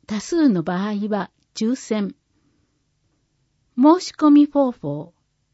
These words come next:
協会ホームページからお申し込みください。申し込み期間、五月三十一日水曜から六月十四日水曜正午まで。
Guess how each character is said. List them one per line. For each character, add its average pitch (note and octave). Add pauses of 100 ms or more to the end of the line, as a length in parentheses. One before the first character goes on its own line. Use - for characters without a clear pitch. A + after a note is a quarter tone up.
(220)
協 D#4
会 B3+
ホ D#4
ー -
ム E4
ペ D#4
ー C#4+
ジ C#4
か C#4
ら A3+ (200)
お G3+
申 A3+
し -
込 -
み G3+
く G3+
だ F#3+
さ D#3+
い。 C#3 (1200)
申 D4+
し F#4
込 D#4
み C#4
期 -
間、 D3+ (640)
五 D4+
月 C4+
三 C#4
十 F3+
一 A3+
日 B3+
水 C#4
曜 A3+ (100)
か B3
ら F#3+ (340)
六 C4+
月 C#4
十 C4+
四 F3 (120)
日 F#3 (100)
水 A#3+
曜 G3+
正 D4+
午 F#3+
ま G#3+
で。 D#3